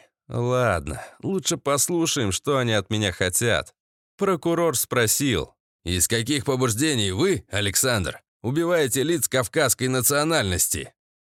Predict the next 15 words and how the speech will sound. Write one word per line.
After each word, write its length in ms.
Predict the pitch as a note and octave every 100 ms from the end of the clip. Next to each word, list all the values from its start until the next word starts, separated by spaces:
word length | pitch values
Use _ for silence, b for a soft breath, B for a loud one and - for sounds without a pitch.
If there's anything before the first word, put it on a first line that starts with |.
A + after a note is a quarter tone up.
| _
«Да 320 | E2 D#2+ F#2+ A2
нацист 800 | A2+ G#2+ - B2+ D#3 C#3+ - C3
он», 480 | C#3 B2+ G2+ C#2+ - -
вставил 480 | - F3+ E3 C3+ A2
начальник. 680 | G2+ - C3 A#2 D#2+ C2+ _ _
«Передайте 720 | E2 F2 G2 A#2 D3 C3+ A2
уже 280 | C#3+ C3 B2+
дело 340 | C3 C#3+ B2 A2
в 80 |
суд 440 | F#2 D3 D#3+ G#2+ C#2
и 140 | F2
забирайте 800 | F2 G#2+ G#2+ A#2+ C3+ C#3+ A2+ B2+
его 180 | C3 B2+
поскорее 720 | A#2+ A2+ - B2+ C#3+ D3 C3
отсюда». 840 | B2 F#2+ - D#3 C#3+ A2 F#2 C2